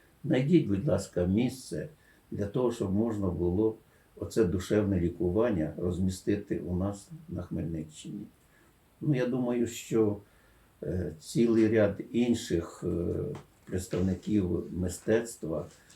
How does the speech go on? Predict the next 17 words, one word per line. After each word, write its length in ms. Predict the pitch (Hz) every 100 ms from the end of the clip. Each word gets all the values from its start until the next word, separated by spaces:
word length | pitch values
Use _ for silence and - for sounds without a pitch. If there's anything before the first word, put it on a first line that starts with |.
| -
будуть 380 | - - 104 92
разом 340 | 101 101 92 80
з 60 |
Ніною 400 | 87 90 85 80 82
Іванівною 800 | 82 95 104 87 80 76 76 -
лікувати 600 | 85 - 92 98 98 -
наших 400 | 92 90 - -
ветеранів, 600 | 92 - - - 87 87 - _ -
які 280 | 87 -
прийдуть 480 | 104 90 90 87 -
з 160 | - -
фронту. 500 | - 87 92 - _ _ _ _ _ _ - _ _ - _ _ - - - - - - - 120
Така 380 | - 151 147 -
буде 320 | - 98 113
просьба 480 | - 104 92 80 85
до 140 | 90
вас. 440 | 87 87 87 -